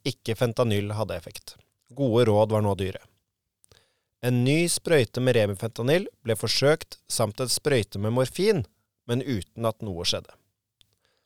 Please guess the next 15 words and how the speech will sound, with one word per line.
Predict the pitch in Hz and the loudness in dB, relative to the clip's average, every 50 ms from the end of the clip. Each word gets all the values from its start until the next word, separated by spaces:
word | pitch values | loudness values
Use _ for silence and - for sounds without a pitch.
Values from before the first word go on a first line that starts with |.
| _ _ _ _ _ _ _ | _ _ _ _ _ _ _
Legene | - 151 175 180 151 117 110 123 139 139 | -2 4 6 6 6 6 4 2 0 0
forsto | - 196 - - - 120 117 | 0 -2 -2 0 2 4 4
at | 117 - 131 | 4 4 2
de | 127 | -2
måtte | 131 - 135 | -2 -4 -6
prøve | - - 156 147 113 92 98 | -6 -2 2 2 2 2 2
noe | 120 135 - - 135 | -2 -2 0 4 6
annet. | 123 113 127 151 151 127 _ - - - - _ _ _ _ _ _ _ _ _ _ _ _ _ _ _ _ _ _ _ _ _ _ _ _ _ _ _ _ _ _ _ - | 6 8 8 6 4 0 _ -10 -10 -10 -12 _ _ _ _ _ _ _ _ _ _ _ _ _ _ _ _ _ _ _ _ _ _ _ _ _ _ _ _ _ _ _ 0
Alternative | 120 127 135 - - - 120 107 101 - - 117 113 123 127 123 123 | 0 0 0 0 -6 -4 -4 -4 -4 -4 -4 0 2 2 2 2 0
anestesimidler, | 123 120 107 - 127 - - 120 107 101 104 107 110 147 196 226 233 - _ _ _ _ _ | -2 -4 -4 -2 -4 -4 -4 -2 -2 -2 -2 -2 0 2 2 2 0 -2 _ _ _ _ _
som | - - - 131 131 - - - | -8 -4 -2 -2 -2 -4 -4 -8
ikke | 147 - _ - - 110 107 113 117 - - - 113 | -8 -8 _ -12 -6 -2 -2 -2 -2 -4 -6 -4 0
var | 113 113 117 127 | 2 2 2 0
opioider, | 123 - - 139 123 117 127 175 202 202 - _ _ _ _ _ _ _ _ - | -2 -4 -2 0 0 2 2 2 0 0 -2 _ _ _ _ _ _ _ _ -4
ble | 110 113 117 | 0 2 2